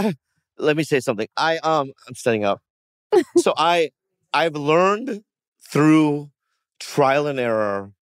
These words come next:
Speaker 1: what to say on podcasts. But, n-, n-, n-, you know, eight years ago, I would say anything. Like, even be just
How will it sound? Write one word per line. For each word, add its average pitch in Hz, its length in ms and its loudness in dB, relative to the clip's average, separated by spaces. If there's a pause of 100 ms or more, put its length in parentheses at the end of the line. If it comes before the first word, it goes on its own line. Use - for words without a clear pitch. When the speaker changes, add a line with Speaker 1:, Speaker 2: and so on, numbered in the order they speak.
(260)
Speaker 1:
what 120 280 0
to 127 80 -8
say 117 240 -2
on 107 120 -4
podcasts. 107 640 -4
But, 110 120 0 (640)
n-, 147 160 -4
n-, 143 160 2
n-, 151 100 2 (100)
you 151 100 0
know, 143 160 2
eight 156 180 0
years 151 220 0
ago, 131 340 0
I 151 140 2
would 165 180 2
say 135 420 0 (100)
anything. 120 600 -4 (1040)
Like, 156 220 0
even 180 280 0
be 160 160 2
just 139 260 -2